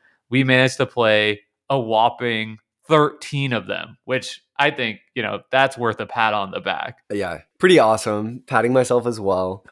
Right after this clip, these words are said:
Speaker 2: And then overall, we'll get into this in a, in a minute. First, we'll talk about the games that we played that we aspired to play. Uh, but overall, between Jake and I, we played twenty-five different, or twenty-five titles total between the two of us. It's a lot of games.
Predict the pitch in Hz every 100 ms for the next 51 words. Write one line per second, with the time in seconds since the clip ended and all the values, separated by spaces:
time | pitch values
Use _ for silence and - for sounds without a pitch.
0 | _ 156 165 165 165 175 220 196 135 147
1 | 117 95 139 - 131 143 147 120 113 107
2 | - 113 104 - 110 107 107 107 - 151
3 | 151 143 139 113 117 95 107 107 98 104
4 | 98 113 104 101 92 92 - 101 95 98
5 | 87 90 87 117 _ _ _ _ 98 101
6 | 101 - 139 139 - _ 151 156 175 147
7 | 131 127 113 107 113 107 110 110 - 110
8 | 98 - - 120 123 120 110 95 87 107
9 | 107 104 _ _ _ - 120 170 160 139
10 | 120 - 110 104 95 - - 95 82 -
11 | 92 104 - 98 87 - - - - -
12 | - _ _ _ 202 120 104 101 95 98
13 | 82 -